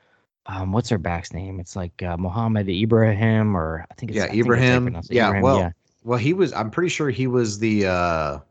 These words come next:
Speaker 2: I don't know if it was the offensive player of the year. I don't think he was offensive player of the year, but he was maybe first team All-American running back,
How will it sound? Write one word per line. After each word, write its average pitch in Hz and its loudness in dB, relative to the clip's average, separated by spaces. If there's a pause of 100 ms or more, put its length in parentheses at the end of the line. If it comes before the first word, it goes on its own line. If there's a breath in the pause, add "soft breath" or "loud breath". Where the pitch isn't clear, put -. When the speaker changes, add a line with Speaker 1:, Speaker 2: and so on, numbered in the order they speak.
(920)
Speaker 2:
I 101 -6
don't 107 -2
know 107 0
if 101 -6
it 98 -4
was 85 -8
the 87 -4
offensive 113 -2
player 120 0
of 117 0
the 123 2
year. 120 2
I 107 -2
don't 117 -2
think 113 0
he 98 0
was 87 -4
offensive 85 -2
player 78 -6
of 76 -2
the 78 -2
year, 80 -4
but 78 -2
he 117 2
was 101 0 (500)
maybe 101 0
first 110 -4
team 107 0
All-American 101 0
running 104 2
back, 110 2